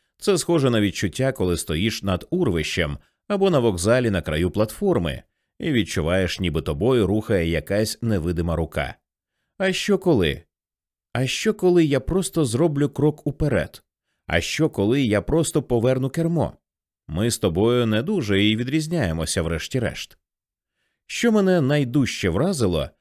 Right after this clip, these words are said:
то це наскільки добре я все пам'ятала. Аж надто добре. Чому так? Чому я можу так чудово згадати, що трапилося зі мною, коли мені було вісім років,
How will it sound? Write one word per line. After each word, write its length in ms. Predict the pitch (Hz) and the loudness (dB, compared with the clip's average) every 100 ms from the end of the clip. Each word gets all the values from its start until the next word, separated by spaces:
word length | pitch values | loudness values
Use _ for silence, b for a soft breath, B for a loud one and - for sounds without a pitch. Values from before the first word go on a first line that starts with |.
| _ _ | _ _
то 120 | 190 | 0
це 180 | 190 226 | 0 0
наскільки 500 | 196 151 170 156 135 | 0 0 -2 -2 -4
добре 400 | 92 180 160 160 | 2 2 4 0
я 220 | 117 113 | 0 -2
все 220 | 117 - | -2 -6
пам'ятала. 720 | 117 107 104 107 85 71 67 - _ _ _ _ _ | -4 -4 -4 -4 -4 -4 -6 -14 _ _ _ _ _
Аж 220 | - 170 | -2 0
надто 380 | 127 120 - 90 | 2 0 0 -2
добре. 420 | 76 82 69 73 - - _ - | 0 0 0 -6 -8 -20 _ -14
Чому 360 | - 123 101 80 | -2 0 0 0
так? 400 | 160 180 - _ _ _ - | -2 -2 -6 _ _ _ -2
Чому 360 | 160 190 220 | 2 2 2
я 180 | 180 185 | 2 2
можу 360 | 160 175 156 151 | 2 2 2 0
так 240 | 165 156 | -2 -2
чудово 400 | - 127 160 135 | -2 0 0 0
згадати, 600 | 98 113 98 151 156 98 | 0 0 0 -2 -2 -4
що 200 | - 117 | -2 -2
трапилося 600 | 104 131 139 120 101 101 | -2 -2 -2 0 0 0
зі 140 | 82 | -2
мною, 380 | 85 95 160 147 | -2 0 0 -2
коли 240 | - 104 92 | 0 0 0
мені 260 | 90 98 | 0 -2
було 280 | 123 104 95 | 0 2 2
вісім 380 | 85 90 - 127 | 0 -2 -2 0
років, 420 | 101 151 87 | 0 0 -2